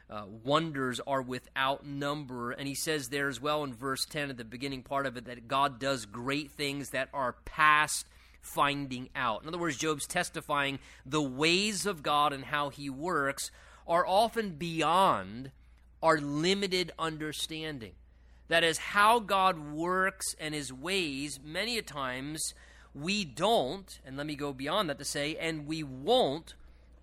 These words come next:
always understand what he's doing. We don't have the ability, even the greatest of minds or the deepest of research or all that we could do.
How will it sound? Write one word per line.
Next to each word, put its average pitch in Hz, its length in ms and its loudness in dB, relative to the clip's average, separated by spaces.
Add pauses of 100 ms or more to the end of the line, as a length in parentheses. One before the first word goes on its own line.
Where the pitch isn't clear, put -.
always 226 460 4
understand 190 920 0
what 190 180 4
he's 190 260 -2
doing. 175 360 -2 (600)
We 208 160 4
don't 220 140 6
have 208 220 6
the 208 160 2
ability, 151 840 0
even 226 180 -4
the 208 80 2
greatest 196 580 0
of 175 100 -4
minds 180 580 0
or 147 60 -4
the 139 120 -4
deepest 165 560 -4
of 151 160 -6
research 160 720 -2
or 156 80 -4
all 190 180 2
that 180 140 -6
we 175 120 -6
could 147 220 -8
do. 147 380 -4